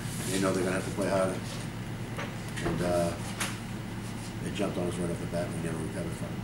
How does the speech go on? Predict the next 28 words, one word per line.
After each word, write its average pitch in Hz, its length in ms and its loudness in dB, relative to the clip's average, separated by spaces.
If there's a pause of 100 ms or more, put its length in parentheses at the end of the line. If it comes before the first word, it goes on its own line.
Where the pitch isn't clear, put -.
(180)
it. - 440 12 (280)
I - 60 -2
thought 95 160 4
once 104 240 4
they 101 100 8
got 95 140 6
up, 104 180 10 (960)
because 90 240 0
of - 80 -2
our 92 160 2
lack 95 220 4
of - 260 -2
effort 110 280 0
and - 80 -2
our 90 100 2
lack 90 180 2
of, - 100 0 (1300)
uh, - 40 -4 (460)
concentration - 680 0
and - 100 -4
focus, - 440 2 (1160)
then 107 120 4
we 104 80 8
tried 104 220 10
to 98 60 6
get 90 160 4
going, 98 320 6
we 87 60 4